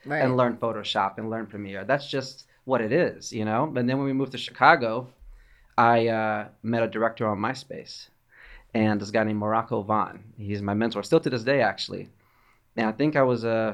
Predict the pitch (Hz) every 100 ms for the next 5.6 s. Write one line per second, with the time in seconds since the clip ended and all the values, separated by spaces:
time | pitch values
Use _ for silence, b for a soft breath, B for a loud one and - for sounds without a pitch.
0 | - 120 135 - 156 160 - 170 185 190
1 | 196 202 196 120 120 135 127 127 120 117
2 | 113 120 107 120 120 117 104 131 131 -
3 | - - - - - - 151 147 170 156
4 | 156 147 139 107 - 127 135 - 98 87
5 | 131 135 98 113 87